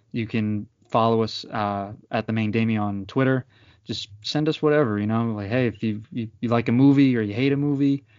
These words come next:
we'll watch it. You know, we have no shame. So hit us up. We wanna make you happy. Uh, uh, my personal Twitter is at D Aquino one twenty-two.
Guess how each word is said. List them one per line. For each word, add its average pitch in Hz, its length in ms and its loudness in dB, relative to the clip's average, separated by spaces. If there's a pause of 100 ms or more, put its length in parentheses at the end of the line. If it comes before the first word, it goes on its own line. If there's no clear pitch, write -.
(240)
we'll 127 180 2
watch 135 300 2
it. 104 140 -10 (140)
You 113 100 -10
know, 110 100 -6
we 120 140 -4
have 127 160 -2
no 123 120 -4
shame. 107 380 -6
So 104 380 -6 (400)
hit 123 160 -2
us 127 120 -2
up. 117 160 0
We 120 80 -2
wanna 120 200 -2
make 120 240 -8
you 123 120 -2
happy. 95 400 -8 (160)
Uh, 101 240 -6 (360)
uh, 101 200 -14 (220)
my 135 220 2
personal 139 500 -4 (180)
Twitter 139 360 -2
is 117 220 -4
at 113 280 -6
D 120 180 -2
Aquino 117 380 -2
one 113 180 0
twenty-two. 147 640 0